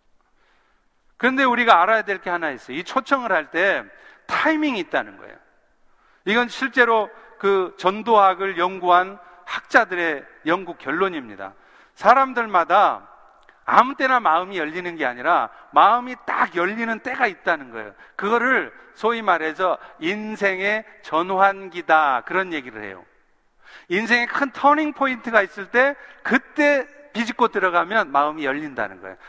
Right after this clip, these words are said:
인바이트 하면 온다는 거예요. 어떤 때가 인생의 전환기냐? 사랑하는 사람이 죽었을 때,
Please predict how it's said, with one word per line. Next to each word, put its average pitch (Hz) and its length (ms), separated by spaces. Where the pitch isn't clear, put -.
인바이트 185 420
하면 180 300
온다는 143 480
거예요. 92 280
어떤 254 320
때가 254 220
인생의 214 460
전환기냐? 175 880
사랑하는 190 520
사람이 147 560
죽었을 139 460
때, - 200